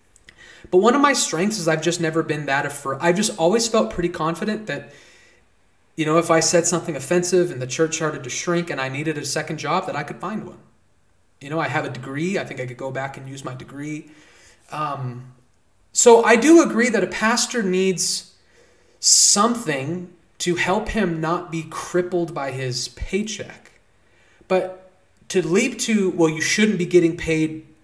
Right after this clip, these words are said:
as a pastor at all, or you should be only getting paid really minimally," I think is a leap too far.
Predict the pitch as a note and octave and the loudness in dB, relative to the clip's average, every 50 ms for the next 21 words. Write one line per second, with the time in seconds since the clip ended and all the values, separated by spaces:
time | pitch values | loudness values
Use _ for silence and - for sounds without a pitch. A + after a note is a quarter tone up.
0 | _ _ _ _ _ _ _ _ - D3+ D3 C#3+ C3+ D#3+ D#3+ D#3 D#3 - - C3+ | _ _ _ _ _ _ _ _ -10 -10 -8 -6 -4 -4 -2 -2 -2 -4 -4 -4
1 | C3 C3+ D#3+ E3+ E3 C#3+ C3 B2 C3 C3+ - C#3 C#3 C#3 - - D3 C#3+ D3 D3 | -2 0 2 2 4 4 2 2 0 -2 -4 -6 -8 -8 -10 -10 -10 -8 -8 -8
2 | D3 D3 C#3+ C#3+ C#3 C#3 C3+ - D#3 C#3+ C3 C3 C3+ C3+ B2+ B2 A#2+ - - - | -8 -8 -10 -10 -10 -10 -10 -10 -10 -10 -8 -8 -8 -8 -8 -8 -10 -12 -16 -20
3 | - D3 C#3 C#3+ D#3+ D#3 C3 A#2+ A#2 A2 A2+ A2+ - - - _ _ - D#3 D#3 | -18 -12 -10 -8 -8 -6 -6 -8 -10 -10 -12 -14 -18 -20 -20 _ _ -6 -4 -2
4 | F#3 G3 F3+ F3+ E3 C3 - - - - - C#3 C3+ C3 C3 D3 E3+ E3 E3 - | 0 2 2 2 2 2 0 -4 -8 -10 -8 -8 -6 -4 -4 -4 -4 -6 -6 -10
5 | - - - D#3+ D3+ - - C3 C3+ C3 - - - - | -10 -8 -8 -8 -8 -8 -6 -6 -6 -4 -6 -8 -10 -14